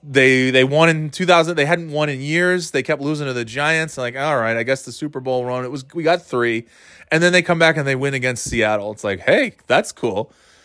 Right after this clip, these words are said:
And then, uh, two years later, they come back and they're being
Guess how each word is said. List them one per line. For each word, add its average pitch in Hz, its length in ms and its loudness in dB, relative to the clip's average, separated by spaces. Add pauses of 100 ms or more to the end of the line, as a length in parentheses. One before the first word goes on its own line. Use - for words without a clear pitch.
(320)
And 123 160 -2
then, 123 220 2
uh, 120 300 0 (100)
two 156 160 0
years 151 240 2
later, 143 280 6
they 131 120 4
come 135 200 -6
back 127 280 4
and 123 180 -6
they're 120 140 0
being 113 440 -8